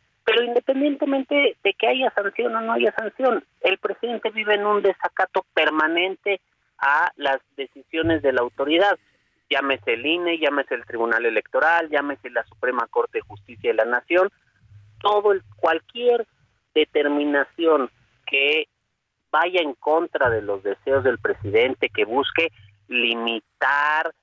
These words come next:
lo que él piensa, lo que él cree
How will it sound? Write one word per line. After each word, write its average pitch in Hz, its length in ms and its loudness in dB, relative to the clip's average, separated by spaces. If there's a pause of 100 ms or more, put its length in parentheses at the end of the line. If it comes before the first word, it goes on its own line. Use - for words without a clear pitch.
(200)
lo 123 220 -2
que 123 320 -6
él 143 360 -4
piensa, 139 800 -2
lo 113 180 -2
que 113 220 -4
él 131 100 -4 (100)
cree 131 560 0